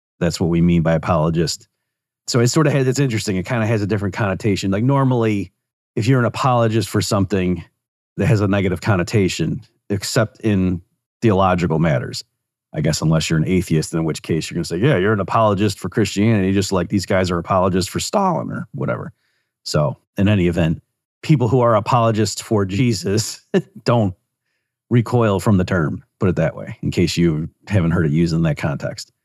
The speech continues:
So I like it when Christian apologists try to be clear and separate. Like, like for me,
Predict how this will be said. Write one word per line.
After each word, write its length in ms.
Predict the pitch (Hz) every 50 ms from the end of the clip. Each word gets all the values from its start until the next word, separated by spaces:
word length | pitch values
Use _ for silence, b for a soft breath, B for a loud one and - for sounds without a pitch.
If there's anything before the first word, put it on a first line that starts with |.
| _ _ _ _ _ _ _ _
So 520 | - - - 151 135 123 117 113 120 - - _ _ _ _ _ _ -
I 180 | 123 120 110
like 360 | 113 117 120 123 131 123 107
it 80 | 123 120
when 340 | 104 104 107 104 98 101 98
Christian 440 | - - - 113 - - - 104 101
apologists 880 | 95 - - 104 101 101 104 95 95 104 98 82 - - - - - - _ _ _ _ _ _
try 240 | - - - 117 104
to 80 | 101
be 240 | 95 90 101 90 78 - _ _ _ _ _ -
clear 440 | - - - 131 123 107 107 107
and 140 | 92 87 87
separate. 580 | 87 - - 107 95 - 107 98 92 90 92 -
Like, 160 | 110 110 123
like 140 | 135 127 113
for 140 | - 123 120
me, 420 | 131 135 120 110 98 98 95